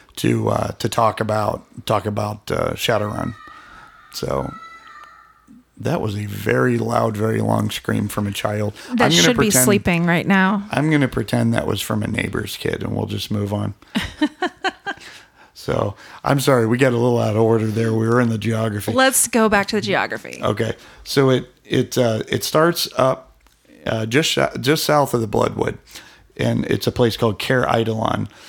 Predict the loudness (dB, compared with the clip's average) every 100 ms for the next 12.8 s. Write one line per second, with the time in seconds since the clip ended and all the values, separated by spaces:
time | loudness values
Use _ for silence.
0 | -20 -10 0 2 2 0 0 0 4 4
1 | 4 4 2 2 2 4 2 2 2 2
2 | 2 2 2 0 0 0 0 0 0 0
3 | -2 -10 -14 -20 -20 _ -10 0 2 2
4 | -2 -6 -4 2 2 2 0 0 0 0
5 | 2 2 2 0 -4 -2 0 2 0 -2
6 | -2 -2 -2 -4 -8 -4 -6 -2 -6 -6
7 | _ _ -8 -6 -2 -2 0 -2 -4 -10
8 | -20 -10 -8 -4 2 4 4 2 2 0
9 | -2 0 0 0 -4 -6 -8 -12 -20 -20
10 | -18 -18 -18 -20 -8 -4 -2 -2 -2 -6
11 | -10 _ _ _ _ _ -20 _ _ _
12 | _ -18 -18 -6 -2 0 0 -2